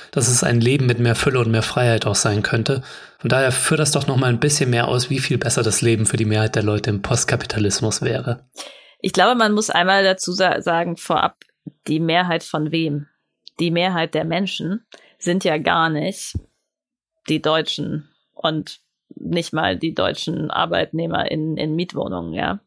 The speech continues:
Speaker 2: sondern die Mehrheit weltweit, natürlich profitieren die davon, weil es noch eine Welt gibt, ja, und weil nicht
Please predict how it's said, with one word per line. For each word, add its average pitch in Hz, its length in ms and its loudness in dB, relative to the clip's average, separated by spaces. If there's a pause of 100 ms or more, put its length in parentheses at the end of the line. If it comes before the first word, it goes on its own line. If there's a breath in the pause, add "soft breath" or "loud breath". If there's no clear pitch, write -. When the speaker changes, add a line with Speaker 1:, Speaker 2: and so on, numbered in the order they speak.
(100)
Speaker 2:
sondern 165 460 -4 (460 soft breath)
die 175 120 0
Mehrheit 170 720 0
weltweit, 175 800 2 (240)
natürlich 190 340 -2
profitieren - 440 -4
die 165 80 -2
davon, 156 320 -2
weil 170 100 0
es - 100 -6
noch 180 120 -2
eine 170 240 -2
Welt 196 320 -2
gibt, - 340 -10
ja, - 240 -6
und 165 180 -4
weil 156 220 0
nicht 196 400 -2